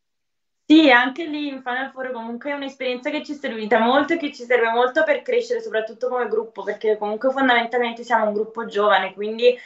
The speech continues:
giocare tra di noi ci può aiutare sempre di più a, a creare gruppo, soprattutto in acqua, a conoscersi meglio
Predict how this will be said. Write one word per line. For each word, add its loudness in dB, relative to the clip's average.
giocare 6
tra -6
di -10
noi -8
ci -18
può -6
aiutare -2
sempre -20
di -20
più -20
a, 0
a -10
creare 0
gruppo, -6
soprattutto -8
in -2
acqua, -2
a -4
conoscersi -10
meglio -2